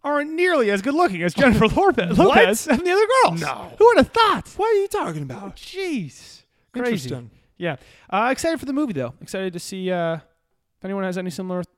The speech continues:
Speaker 1: similar thoughts. Maybe it's just a good, fun movie. Maybe
Speaker 2: Mm-hmm.
Speaker 1: we're overthinking it, Jack.
Speaker 2: Mm-hmm.
Speaker 1: That's
Speaker 2: Maybe.
Speaker 1: Hollywood. That's
Speaker 2: Yeah.
Speaker 1: Hollywood.
Speaker 2: Wa-, watch us love it.
Speaker 1: Yeah. Uh, moving on. I love Pain and Gain, by the way.
Speaker 2: Mm-hmm.
Speaker 1: Great movie.
Speaker 2: I thought it was okay.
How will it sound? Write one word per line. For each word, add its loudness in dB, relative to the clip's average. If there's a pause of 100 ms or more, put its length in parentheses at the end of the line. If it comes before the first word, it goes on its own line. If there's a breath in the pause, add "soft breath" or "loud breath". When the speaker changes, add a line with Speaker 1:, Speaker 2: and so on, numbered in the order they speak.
Speaker 1:
similar -8
thoughts. -6
Maybe -6
it's -10
just -14
a -12
good, -10
fun -16
movie. -18
Maybe -10
Speaker 2:
Mm-hmm. -10
Speaker 1:
we're -10
overthinking -18
it, -20
Jack. -18
Speaker 2:
Mm-hmm. -12
Speaker 1:
That's -14
Speaker 2:
Maybe. -2
Speaker 1:
Hollywood. -20
That's -16
Speaker 2:
Yeah. 0
Speaker 1:
Hollywood. -10
Speaker 2:
Wa-, -2
watch 0
us -8
love -6
it. -16 (180)
Speaker 1:
Yeah. -14 (560 soft breath)
Uh, 2
moving -4
on. -6
I -2
love 0
Pain -2
and -8
Gain, -6
by -12
the -12
way. -14 (160)
Speaker 2:
Mm-hmm. -12
Speaker 1:
Great -8
movie. -10
Speaker 2:
I -6
thought -2
it -2
was -6
okay. -16